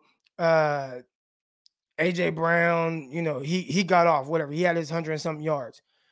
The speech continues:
But I didn't think it was all on the corners. You did have the big free play on, on Ambry Thomas. I thought he got pushed off, but you had that play.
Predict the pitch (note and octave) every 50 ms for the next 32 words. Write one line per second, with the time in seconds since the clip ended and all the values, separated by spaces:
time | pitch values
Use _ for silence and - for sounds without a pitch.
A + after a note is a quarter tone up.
0 | _ _ _ D#3+ F3 G#3 A#3+ B3 A#3 G3 F#3 A#3+ A3+ - - - G#3 G#3 F#3+ F3
1 | D#3 D3 - - G3 G#3+ G#3+ F#3+ - - F#3+ G#3 G3+ G3 F#3+ F#3 F3+ E3 - -
2 | - - - G#3+ A3 G#3 F#3+ D#3+ C3 A#2 C3 - - _ _ _ _ - F3 E3
3 | E3+ G#3 A3 A3 G#3+ G#3 G3 G3+ F3+ G#3 A3 F#3+ - - A3+ A3 F3+ G3 G#3 G#3
4 | G#3+ G3+ F#3 G3 G3+ G3 G3 G3 F#3 G3 - _ _ _ _ _ _ _ _ -
5 | F#3 F#3 F#3+ F#3+ F#3 F3 D3 F#3 F#3 F#3 G3 D#3+ - F3+ F3 F3+ F3 - - _
6 | - C#3+ - D3+ C#3+ D3 C#3+ D#3 C#3+ D3 - F3 D#3 - F3+ D#3 D#3 C#3+ D#3+ C#3
7 | E3+ E3+ F3 F#3 F3+ F#3+ F#3 F3 F3 - F3+ F3+ F3 F3 F3